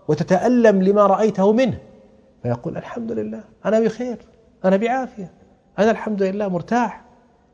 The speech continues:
كيف؟ كيف هو مرتاح و-، وهو لا يمشي، وهو لا يستطيع أن يأكل، أو لا يستطيع أن يقضي حاجته كما يفعل الناس، لكنه مرتاح لأن صدره منشرح،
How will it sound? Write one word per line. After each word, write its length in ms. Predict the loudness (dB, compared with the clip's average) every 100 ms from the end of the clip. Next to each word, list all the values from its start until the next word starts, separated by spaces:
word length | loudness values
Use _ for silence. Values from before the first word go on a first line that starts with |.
| _ _ _
كيف؟ 420 | -10 -8 -8 -12 _ _ _ _ _ _
كيف 300 | -6 -4 0
هو 100 | -2
مرتاح 480 | -2 -4 -4 -4 -10 -20 _ _ _ _ _ _ 0
و-، 260 | 4 4 2 -6 -20 -20 _ _
وهو 140 | -6 -4
لا 120 | -4
يمشي، 320 | -8 -12 -18 -20 _ _ _ _ _ _
وهو 460 | -4 -2 -2 -2 -8 -20 _ _
لا 120 | -2
يستطيع 420 | -2 -8 -8 -6
أن 80 | -6
يأكل، 320 | -6 -10 -18 -20 _ _ _ _ _ -6
أو 80 | -2
لا 140 | -2
يستطيع 380 | -4 -8 -8 -6
أن 80 | -8
يقضي 280 | -6 -6
حاجته 480 | -4 -6 -8 -8 -10 -8
كما 240 | -6 -6
يفعل 220 | -6 -10
الناس، 360 | -14 -14 -16 -18 _ _ _ _ _ _ _ _ _ -6
لكنه 380 | -6 -4 -6 -8
مرتاح 480 | -12 -10 -10 -10
لأن 200 | -12 -12
صدره 360 | -14 -16 -14 -12
منشرح، 480 | -12 -14 -16 -18